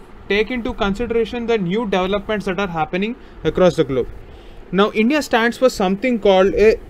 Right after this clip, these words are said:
rules-based world order. Now this rules-based world order requires alignment with, uh, multiple countries rather than non-alignment. The conception of non-alignment movement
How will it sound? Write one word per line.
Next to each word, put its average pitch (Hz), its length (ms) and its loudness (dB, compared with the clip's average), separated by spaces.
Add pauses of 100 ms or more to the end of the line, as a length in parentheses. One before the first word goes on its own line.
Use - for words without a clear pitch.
(140)
rules-based 202 920 4
world 170 420 6
order. 147 300 0 (640)
Now 180 140 4
this 226 320 2 (160)
rules-based 226 720 6
world 196 340 6
order 190 300 6
requires 175 680 4
alignment 233 560 4
with, 190 360 2 (400)
uh, 160 120 -2
multiple 208 560 2
countries 151 500 -4
rather 190 260 2
than 196 420 -2
non-alignment. 160 720 0 (200)
The 160 80 -4
conception 214 840 -2
of 196 220 -2 (120)
non-alignment 220 720 0
movement 185 460 -2